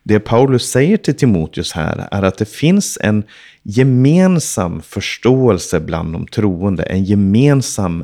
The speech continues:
bekännelse, någonting som vi tillsammans erkänner. Och den bekännelsen är, för det första,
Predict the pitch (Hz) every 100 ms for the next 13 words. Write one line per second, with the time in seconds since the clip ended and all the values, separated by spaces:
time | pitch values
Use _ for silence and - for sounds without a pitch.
0 | - 82 90 - 117 123 107 85 - -
1 | - 65 131 139 - 98 92 92 85 104
2 | 110 107 - - - - 82 - 120 127
3 | 127 123 120 120 - - _ _ - 117
4 | 95 73 - 98 92 90 65 - - _
5 | _ - 85 107 135 120 - 101 123 123
6 | - 87 - 82 82 135 143 - _ _
7 | - - 78 117 123 - - 131